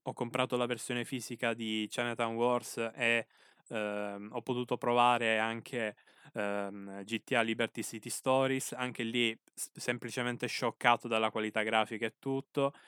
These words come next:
E ho provato Tekken, eh, che tra l'altro precaricato all'interno c'era Tekken sei, l'ho giocato <laughs> come se fossero, ehm, eh, letteralmente, capi, un Tekken nuovo, perché io ce l'ho Tekken sei, ok?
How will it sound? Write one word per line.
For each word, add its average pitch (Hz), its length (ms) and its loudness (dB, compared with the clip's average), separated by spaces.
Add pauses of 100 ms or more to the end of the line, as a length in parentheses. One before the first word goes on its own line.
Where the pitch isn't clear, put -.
(280)
E 110 400 4
ho 113 120 4
provato 120 340 2
Tekken, 123 580 4
eh, 123 460 2
che 120 140 -2
tra 123 140 4
l'altro 135 280 2
precaricato 127 540 0
all'interno 120 420 -2
c'era 117 240 0
Tekken 123 420 0
sei, 131 600 4
l'ho 120 180 0
giocato 123 640 4
<laughs> 143 220 0
come 131 180 -2
se 123 120 -4
fossero, 120 540 0 (500)
ehm, 110 800 0
eh, 104 380 -4 (120)
letteralmente, 123 760 -2 (300)
capi, 117 280 0 (200)
un 127 180 -6
Tekken 127 380 -2
nuovo, 127 260 4
perché - 380 -4
io 156 120 -8
ce 127 140 -2
l'ho 123 140 6
Tekken 113 300 -2
sei, 113 300 -4 (160)
ok? 120 260 -2